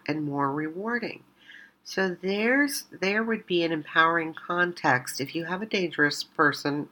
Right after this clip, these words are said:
or people in your life to use post-traumatic growth to, growth to say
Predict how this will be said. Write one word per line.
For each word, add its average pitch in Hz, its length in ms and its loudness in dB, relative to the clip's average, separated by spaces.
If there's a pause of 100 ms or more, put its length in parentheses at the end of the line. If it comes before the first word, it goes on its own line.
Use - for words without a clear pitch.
(140)
or 156 80 -4
people 147 320 -6
in 147 80 -4
your 180 100 -6
life 135 240 -4 (960)
to 170 600 6 (1000)
use 175 480 2
post-traumatic 160 640 2
growth 190 240 2
to, 165 120 -6 (440)
growth 180 440 6
to - 100 -14
say 151 440 2